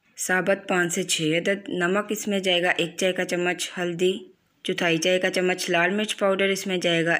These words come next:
एक चाय का चम्मच, और इसी के साथ लहसुन हमें चाहिए दो खाने के चम्मच। और यहाँ पे मैं फ्रीज लहसुन का इस्तेमाल कर रही हूँ। और ऑयल हमें चाहिए हाफ कप,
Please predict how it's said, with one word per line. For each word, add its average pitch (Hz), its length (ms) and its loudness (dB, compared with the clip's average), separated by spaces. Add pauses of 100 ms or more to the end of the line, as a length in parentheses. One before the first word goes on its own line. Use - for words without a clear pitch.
एक 175 140 -4
चाय 190 200 0
का 185 120 0
चम्मच, 185 460 -2 (300)
और 180 240 2
इसी 196 220 0
के 214 120 0
साथ 175 260 0
लहसुन 170 400 -2
हमें 180 280 0
चाहिए 160 500 -2
दो 156 200 -2
खाने 151 280 -4
के 143 120 -8
चम्मच। 139 480 -10 (500)
और 175 180 2
यहाँ 190 280 2
पे 190 220 0
मैं 185 160 0
फ्रीज 170 380 -2
लहसुन 175 280 -2
का 170 120 -2
इस्तेमाल 156 520 0
कर 160 180 -2
रही 160 220 2
हूँ। 208 160 -4 (760)
और 175 380 4
ऑयल 202 220 2
हमें 214 260 0
चाहिए 190 560 -2
हाफ 156 320 -6
कप, 190 260 -2